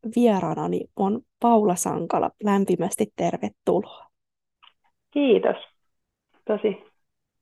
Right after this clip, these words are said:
Speaker 2: kiva ja jännittävää olla, olla tässä nyt mukana.
Speaker 1: Saat ihan ensin kertoa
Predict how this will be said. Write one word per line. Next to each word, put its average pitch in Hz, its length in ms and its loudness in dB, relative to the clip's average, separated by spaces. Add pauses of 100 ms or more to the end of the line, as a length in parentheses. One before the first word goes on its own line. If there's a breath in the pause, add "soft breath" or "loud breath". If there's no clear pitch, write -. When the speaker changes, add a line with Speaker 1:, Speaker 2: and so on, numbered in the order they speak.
(420)
Speaker 2:
kiva 190 360 6
ja 175 100 4
jännittävää 175 600 0
olla, 180 220 -2 (680)
olla 196 280 2
tässä - 380 -6
nyt 202 200 -6
mukana. 190 480 2 (1200)
Speaker 1:
Saat 415 320 0
ihan 269 220 6
ensin 269 400 2
kertoa 208 520 2